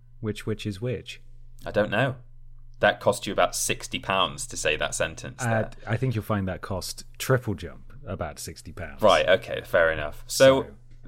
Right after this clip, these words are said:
Speaker 2: that's it, everyone. That it's not, it's not really a gaming product. It's just something that's been trademarked by a video gaming company. Uh, don't say the word witch or it'll cost you. Nintendo's Witch.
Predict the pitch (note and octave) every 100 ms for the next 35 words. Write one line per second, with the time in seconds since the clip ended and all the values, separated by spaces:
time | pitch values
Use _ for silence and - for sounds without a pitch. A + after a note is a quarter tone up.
0 | - C3 C3 - F3 G#2+ G2 F2+ E2+ F#2+
1 | G2+ A2+ C3 C3 - - - C3+ A2+ D3
2 | B2 A2+ A2+ A2+ A2+ G2+ - B2+ E2+ -
3 | - - G2 G#2+ G#2 G2+ F#2 - F#2+ F2
4 | A2 G#2+ F#2+ E2 D#2+ - F2+ E2+ E2 -
5 | F#2 F2+ E2+ F#2 F2 E2+ - G#2+ A2 D#2+
6 | C#2 - - - F2 F2 - G#2+ A2 -
7 | A#2 A#2 A#2 B2 B2 C#3+ B2+ - - -
8 | G2+ G2+ G2+ - F2+ - - D2 - -
9 | F#2+ G#2 C#3 D3+ C#3+ C#3+ B2+ G#2+ G2 D2+
10 | - - -